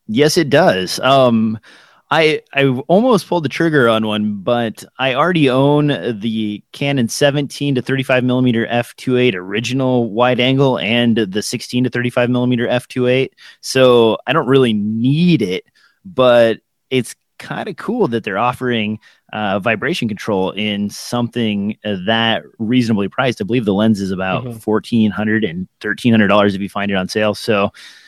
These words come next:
Speaker 1: if anybody's used that, report it back. I'd love to hear a little bit more about that. Uh, moving on to other new releases here. If you've forgotten about Magic Lantern, uh, you can remember again. It looks like they are
Speaker 2: <laughs>
Speaker 1: releasing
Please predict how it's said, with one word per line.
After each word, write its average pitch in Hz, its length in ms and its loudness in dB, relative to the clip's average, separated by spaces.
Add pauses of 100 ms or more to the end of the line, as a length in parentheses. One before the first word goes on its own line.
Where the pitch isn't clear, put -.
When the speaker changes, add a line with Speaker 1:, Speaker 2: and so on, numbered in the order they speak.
(560)
Speaker 1:
if 151 200 2
anybody's 196 340 6
used 156 200 4
that, 107 340 2
report 127 420 -2
it 95 80 -8
back. 123 260 -2
I'd 110 120 -2
love 131 160 0
to 107 80 -8
hear 120 260 2
a 95 60 0
little 117 200 0
bit 87 80 -2
more 110 440 0
about 101 420 -2
that. 87 240 -6 (240)
Uh, 113 140 -4
moving 170 340 2
on 180 160 6
to - 180 -4
other 185 220 4
new 127 140 4
releases 107 500 0
here. 131 400 0 (220)
If 143 180 -4
you've 135 320 2
forgotten 160 480 -4
about 131 320 2
Magic 113 340 0
Lantern, 107 540 -4 (180)
uh, 101 120 -4
you 92 200 -4
can 101 140 -8
remember 127 440 4
again. 87 540 -6
It 107 80 -12
looks 160 240 -4
like 175 260 0
they 131 180 2
are 127 200 2
Speaker 2:
<laughs> 113 40 0
Speaker 1:
releasing 127 920 -4